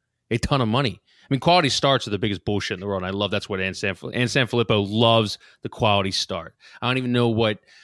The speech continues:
what, uh, what configures a, a quality start. But I mean, if you watch the game against, against the Braves last week and you're just like, "All right, Harper puts him up. All right, another, you know, Trey Turner puts him up. Oh, here comes a homer. Oh, here comes, you know, Aaron Nola letting him back in the game."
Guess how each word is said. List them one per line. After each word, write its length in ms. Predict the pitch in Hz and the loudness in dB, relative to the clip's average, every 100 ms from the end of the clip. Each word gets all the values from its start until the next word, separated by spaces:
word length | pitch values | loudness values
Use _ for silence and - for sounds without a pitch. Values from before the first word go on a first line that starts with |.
| - - | -20 -4
what, 240 | 113 104 | -2 0
uh, 300 | 104 98 98 | 0 0 -2
what 140 | 101 | -4
configures 480 | - 104 117 104 95 | -6 -8 -6 -4 -4
a, 100 | 92 90 | -4 -4
a 180 | 117 104 | -4 -6
quality 380 | - 127 107 95 | -4 -2 -2 -4
start. 320 | 87 107 98 | -4 -4 -4
But 100 | - - | -6 -6
I 40 | |
mean, 140 | 123 120 | -2 -2
if 100 | 120 | -2
you 100 | 175 | -4
watch 340 | 123 127 - | -4 -6 -8
the 100 | 110 | -12
game 280 | 87 135 127 | -8 -6 -6
against, 440 | 90 95 - - - | -10 -12 -12 -14 -16
against 260 | 104 101 - | -16 -14 -14
the 60 | |
Braves 380 | 85 95 143 92 | -10 -4 -4 -4
last 300 | 82 78 - | -12 -14 -14
week 240 | 82 80 92 | -14 -18 -16
and 160 | 92 | -14
you're 140 | 98 101 | -10 -6
just 180 | 95 | -6
like, 140 | 92 87 | -6 -6
"All 100 | 104 | -2
right, 260 | 147 143 | 0 0
Harper 300 | 101 113 117 | 0 -2 0
puts 240 | 123 120 - | -4 -6 -6
him 120 | 117 | -8
up. 180 | 117 87 _ _ _ _ - | -8 -10 _ _ _ _ -4
All 80 | |
right, 160 | 123 104 | -2 -2
another, 420 | 92 123 120 117 - _ _ - | -2 0 0 -4 -8 _ _ -10
you 100 | 107 | -6
know, 180 | 95 - _ | -6 -10 _
Trey 160 | - 123 | -6 -4
Turner 280 | 131 127 107 | -2 -2 -2
puts 240 | 123 - | -4 -4
him 120 | 113 | -2
up. 160 | 120 - _ _ _ - | 0 -2 _ _ _ -4
Oh, 80 | |
here 200 | 147 123 | -2 -2
comes 180 | 127 127 | -2 0
a 60 | 127 | 0
homer. 460 | 135 139 117 107 - | 0 0 0 -4 -6
Oh, 140 | 127 135 | -6 -6
here 180 | 113 127 | -6 -4
comes, 380 | 135 127 - - | -2 -2 -4 -6
you 100 | 123 | -4
know, 180 | 107 104 - _ _ | -4 -4 -10 _ _
Aaron 220 | 123 127 | -2 2
Nola 180 | 131 117 | 2 4
letting 200 | 117 117 | 2 0
him 100 | 117 | 0
back 200 | 113 113 | 0 0
in 80 | 104 | -4
the 100 | 95 | -4
game." 440 | 98 131 110 98 | -2 0 -2 -6